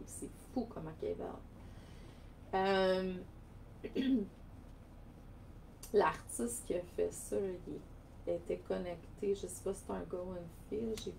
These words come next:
pas lu, mais c'est ce qui m'a fait vibrer quand j'ai vu ce jeu-là, c'est les dessins qui sont là pour toutes les cartes. Euh,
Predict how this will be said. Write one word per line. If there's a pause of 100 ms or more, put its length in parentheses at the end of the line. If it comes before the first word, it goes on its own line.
pas
lu, (580)
mais
c'est
ce
qui
m'a
fait (140)
vibrer (140)
quand
j'ai (140)
vu (200)
ce
jeu-là,
c'est
les
dessins
qui
sont
là (140)
pour (260)
toutes
les
cartes. (840)
Euh,